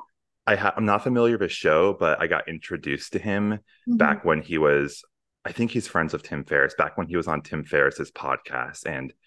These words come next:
Speaker 1: the two of them would talk about, like, personal money management in their episodes. He has,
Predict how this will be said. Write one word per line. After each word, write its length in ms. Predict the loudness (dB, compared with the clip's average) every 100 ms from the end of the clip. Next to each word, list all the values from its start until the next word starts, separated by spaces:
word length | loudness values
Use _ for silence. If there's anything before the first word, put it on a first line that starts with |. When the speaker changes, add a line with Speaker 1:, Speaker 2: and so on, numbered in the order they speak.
| _
Speaker 1:
the 80 | -6
two 200 | 0 0
of 40 |
them 140 | 2 0
would 100 | -2
talk 300 | 0 -2 0
about, 260 | -2 -2
like, 180 | -4 -6 _
personal 360 | -4 -4 -6 -8
money 240 | -8 -12
management 540 | -10 -12 -10 -12 -12 -10
in 80 |
their 120 | -10 -10
episodes. 400 | -14 -6 -6 -4
He 200 | -6 0
has, 400 | 0 0 -6